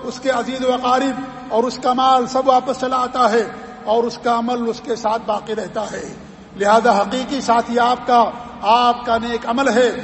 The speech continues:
جو قبر کی تاریکی میں بھی آپ کے ساتھ رہے گا۔ دنیا کا دوست دنیا ہی کے اندر آپ کے ساتھ رہ سکتا ہے، قبر میں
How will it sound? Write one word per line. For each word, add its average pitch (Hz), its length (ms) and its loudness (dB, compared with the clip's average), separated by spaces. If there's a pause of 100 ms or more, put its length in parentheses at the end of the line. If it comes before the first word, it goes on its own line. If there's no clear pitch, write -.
(240)
جو 226 180 2
قبر 240 200 -2
کی 247 140 -8
تاریکی 233 460 -2
میں 247 100 -2
بھی 240 160 0
آپ 233 240 2
کے 247 80 0
ساتھ 226 320 2
رہے 220 300 0
گا۔ 262 260 6 (760)
دنیا 240 340 -2
کا 240 160 -2
دوست 254 320 4
دنیا 262 240 -4
ہی 262 160 0
کے 269 120 -2
اندر 254 180 0
آپ 247 240 0
کے 269 80 -6
ساتھ 240 260 -2
رہ 247 100 -2
سکتا 226 400 -2
ہے، 202 260 -2 (280)
قبر 247 240 2
میں 240 120 -6